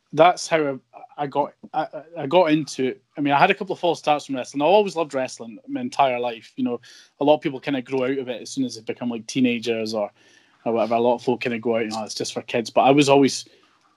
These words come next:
you know, hooked on wrestling from a young age. Um, you know,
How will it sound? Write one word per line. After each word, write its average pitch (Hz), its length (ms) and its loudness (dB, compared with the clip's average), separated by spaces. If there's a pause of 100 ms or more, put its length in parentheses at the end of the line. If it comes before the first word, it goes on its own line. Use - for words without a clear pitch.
(360)
you 143 140 0
know, 113 100 -4
hooked - 400 0
on 127 280 2
wrestling 117 440 0
from 117 320 -2
a 113 40 -6
young 127 220 0
age. 117 600 -4
Um, 113 400 -6 (200)
you 143 140 0
know, 107 220 -6